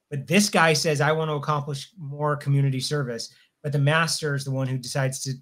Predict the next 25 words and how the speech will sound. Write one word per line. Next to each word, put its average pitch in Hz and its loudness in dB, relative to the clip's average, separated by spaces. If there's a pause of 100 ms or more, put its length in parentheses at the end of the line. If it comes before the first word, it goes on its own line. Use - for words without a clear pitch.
(120)
get 147 -4
that 135 -2
ball 135 2
rolling 135 0
and 127 -4
then 131 0
gets 135 -2
the 139 -8
credit 180 2
for 110 -16
it. 117 -16 (500)
How 240 4
do 381 -6
we 392 -2
combat 190 0
that 135 0
ego 143 0
and, 123 -8
and 139 -4
allow 151 0
our 208 2
junior 165 -2
officers 151 -6
to 139 -8
plan 139 -2